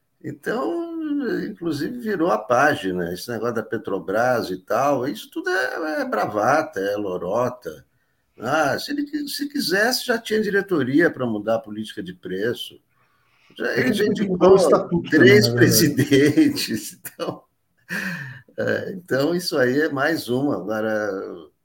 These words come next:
Speaker 1: <laughs>
Speaker 2: Mas tem mais uma
Speaker 1: Uma
Speaker 2: também, né? Ele
Speaker 1: lorota
Speaker 2: também,
Speaker 1: do
Speaker 2: ele
Speaker 1: Bolsonaro.
Speaker 2: também quer aprovar um estado de emergência, que é isso aqui, ó, Alex.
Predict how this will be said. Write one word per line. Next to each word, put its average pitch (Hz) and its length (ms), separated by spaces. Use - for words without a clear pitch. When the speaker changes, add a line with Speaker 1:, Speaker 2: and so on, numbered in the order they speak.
Speaker 1:
<laughs> - 500
Speaker 2:
Mas 143 180
tem 180 120
mais 185 240
uma 147 180
Speaker 1:
Uma 123 40
Speaker 2:
também, 120 220
né? - 60
Ele 120 180
Speaker 1:
lorota 127 300
Speaker 2:
também, 165 160
Speaker 1:
do - 60
Speaker 2:
ele 180 60
Speaker 1:
Bolsonaro. 95 520
Speaker 2:
também 92 160
quer 185 80
aprovar 160 400
um 160 140
estado 170 540
de 156 60
emergência, 135 600
que 135 100
é 135 40
isso 131 180
aqui, 127 160
ó, - 280
Alex. - 420